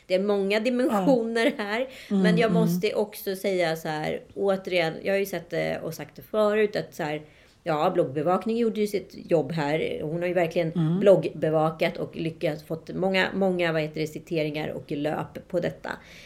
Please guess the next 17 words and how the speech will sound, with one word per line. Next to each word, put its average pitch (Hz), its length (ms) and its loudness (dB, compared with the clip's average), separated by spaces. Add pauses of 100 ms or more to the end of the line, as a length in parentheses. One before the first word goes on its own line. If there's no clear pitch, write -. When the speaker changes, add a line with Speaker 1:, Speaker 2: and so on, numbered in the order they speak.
(140)
Speaker 1:
Eh, 190 120 4 (240)
Speaker 2:
Mm. 208 200 2
Speaker 1:
men 226 340 8
hon 214 280 4
får 202 480 6
också 180 240 -2
en 175 180 0
besatthet 160 960 -2
runt 160 220 -4
vissa 165 220 -4
personer. 247 760 4
Vi 190 60 4
har 170 80 6
redan 151 180 2
sett - 380 -8
det 165 100 -6
med 165 260 -4